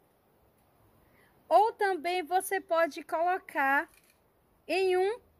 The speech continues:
potezinho, um pla-, um pote de plástico, um copo descartável. E olha só o tanto de mudas que elas se formam. Já criam raízes rapidamente.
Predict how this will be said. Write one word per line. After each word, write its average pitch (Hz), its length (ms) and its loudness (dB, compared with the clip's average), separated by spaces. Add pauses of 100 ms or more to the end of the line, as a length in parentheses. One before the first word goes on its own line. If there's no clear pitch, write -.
(640)
potezinho, 311 840 -4
um 311 100 -8
pla-, 262 280 -8
um 262 280 -8
pote 277 340 -6
de 240 100 -16
plástico, 247 680 0
um 233 80 -8
copo 269 320 -6
descartável. 262 920 -4 (600)
E 349 180 4
olha 359 320 6
só 254 500 -2 (1600)
o 294 160 -10
tanto 403 540 0
de 392 160 0
mudas 311 1000 -4
que - 80 -16
elas 285 220 -2
se 339 180 -6
formam. 226 720 -2 (640)
Já 285 220 2
criam 320 400 -2
raízes 285 640 0
rapidamente. 285 1300 -2